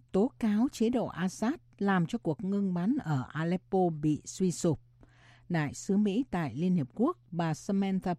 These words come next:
Power nói, chế độ đó đã thực hiện hơn ba trăm vụ không kích, một trăm mười vụ pháo kích và mười tám vụ phóng phi đạn, và thả hơn sáu mươi tám quả bom xuống thành phố này chỉ trong vòng hai tuần lễ vừa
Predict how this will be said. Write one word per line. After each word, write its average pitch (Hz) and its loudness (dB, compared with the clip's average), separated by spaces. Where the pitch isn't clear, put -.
Power 156 -2
nói, 147 -2
chế 240 2
độ 208 -2
đó 156 0
đã - -6
thực 160 -6
hiện 165 -2
hơn 226 2
ba 214 2
trăm 208 2
vụ 160 -2
không 185 -2
kích, 277 0
một 175 -2
trăm 226 6
mười 170 4
vụ 151 -2
pháo 147 -6
kích 294 -4
và 160 0
mười 143 -2
tám 175 0
vụ 180 0
phóng 160 -4
phi 214 -2
đạn, 165 0
và 165 0
thả 160 -2
hơn 226 2
sáu 214 -4
mươi 277 0
tám 190 0
quả 139 -2
bom 170 -2
xuống 190 0
thành 156 -2
phố 147 -6
này 165 0
chỉ 160 2
trong 190 0
vòng 147 0
hai 175 -4
tuần 123 -2
lễ 123 -8
vừa 165 -4